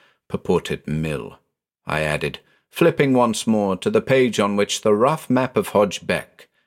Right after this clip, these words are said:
was sketched. "I was hoping you'd say that," came Ellen's expected response. She grinned as she said it, and I have no problem admitting that I grinned back.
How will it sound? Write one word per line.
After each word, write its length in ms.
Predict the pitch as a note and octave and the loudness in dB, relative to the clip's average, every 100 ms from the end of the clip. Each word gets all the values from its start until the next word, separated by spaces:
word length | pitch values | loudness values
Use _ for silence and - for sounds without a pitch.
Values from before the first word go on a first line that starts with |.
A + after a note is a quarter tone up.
| - | -6
was 140 | D#2 | -4
sketched. 560 | - D#2+ B1+ - - - _ _ _ _ _ _ - | -4 -6 -8 -8 -8 -10 _ _ _ _ _ _ -4
"I 140 | E3+ | -2
was 260 | A#3+ B3+ - | -2 -4 0
hoping 420 | G3 F3 A#2+ F#2+ | 2 2 0 0
you'd 200 | E2+ D2+ | 0 -2
say 280 | - F2 D#2+ | -2 -2 -2
that," 520 | D2+ D2+ - - - _ _ _ _ | -2 -6 -8 -16 -20 _ _ _ _
came 260 | - D#2+ D#2+ | -6 -4 -2
Ellen's 420 | G2+ F2+ E2 D#2+ | -2 -2 -2 -4
expected 680 | E2 - - A#2+ - - - | -6 -6 -2 -2 -2 -6 -8
response. 680 | D2+ - - D2+ C2 - - _ _ _ _ | -6 -6 -6 -10 -8 -10 -10 _ _ _ _
She 200 | - - | -4 0
grinned 420 | D3 C#3+ D#3 D3 C3 | 2 4 4 2 0
as 80 | |
she 180 | A2 A#2+ | 0 -2
said 280 | G#2 A2 G2 | 0 0 0
it, 240 | F2 - - _ _ _ _ _ | -2 -6 -16 _ _ _ _ _
and 600 | - F#2+ F#2+ - - A1+ - | -4 -2 -4 -10 -12 -10 -4
I 140 | B2+ | 0
have 240 | A2+ C3+ G#2+ | 2 2 2
no 140 | B2+ | 0
problem 480 | - A2+ A2+ A2 A2 | 2 2 4 2 2
admitting 480 | F#2+ G#2 G#2+ B2+ C3 | 2 2 2 0 0
that 180 | B2 | 2
I 160 | B2+ C#3 | 2 0
grinned 640 | C#3 - G2 C3 D3 - | -2 -4 0 2 0 -2
back. 460 | C3 D3+ - - | -2 -4 -6 -12